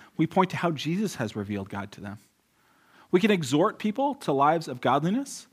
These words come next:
but not based on our own authority or ridicule or shame, but based on what Jesus requires of them as the one who is truly sent from God. We can encourage other people, but not based on our affection or approval, but based on the fact that Jesus has revealed God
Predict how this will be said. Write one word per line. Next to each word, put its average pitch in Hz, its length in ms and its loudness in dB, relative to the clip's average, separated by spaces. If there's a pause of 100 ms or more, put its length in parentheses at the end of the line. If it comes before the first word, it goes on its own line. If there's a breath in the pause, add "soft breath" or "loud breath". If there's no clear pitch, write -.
(240 soft breath)
but 175 80 4
not 202 160 6
based 202 220 4
on 180 100 4
our 143 140 4
own 151 160 4
authority 160 580 0
or 117 160 -2
ridicule 143 480 -4
or 113 140 -6
shame, 143 460 -6 (420 soft breath)
but 156 100 0
based 185 240 4
on 175 80 2
what 156 160 2
Jesus 160 480 -4
requires 95 460 -10
of 98 80 -14
them 98 280 -14
as 127 180 -10
the 127 60 -4
one 123 420 0
who 123 100 -6
is 117 100 -4
truly 135 380 -4
sent 117 240 -8
from 113 160 -10
God. 104 280 -8 (960 soft breath)
We 185 100 6
can 208 100 2
encourage 226 480 0
other 113 180 2
people, - 380 -12 (420 soft breath)
but 160 80 -4
not 180 160 4
based 190 220 4
on 160 160 2
our 156 380 2
affection 139 500 -4
or 113 80 -4
approval, 113 480 -6 (440 soft breath)
but 135 120 -6
based 160 200 2
on 151 100 2
the 143 40 0
fact 135 280 0
that - 200 -4
Jesus 165 480 -4
has 117 180 -6
revealed 104 380 -4
God 92 300 -10